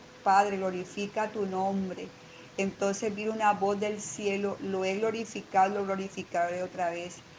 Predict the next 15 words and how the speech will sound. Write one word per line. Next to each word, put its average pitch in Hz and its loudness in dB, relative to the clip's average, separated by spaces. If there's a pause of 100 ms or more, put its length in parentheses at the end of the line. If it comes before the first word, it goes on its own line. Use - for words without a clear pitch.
(180)
Qué 196 2
hermoso, 185 0
hermano, 180 -2
qué 185 -4
maravilloso. 180 0
Hay 180 -6
una 185 0
armonía 185 -2
perfecta 175 -6
entre 185 -2
el 165 -6
Padre 170 -2
y 175 -6
el 170 -8
Hijo. 170 -12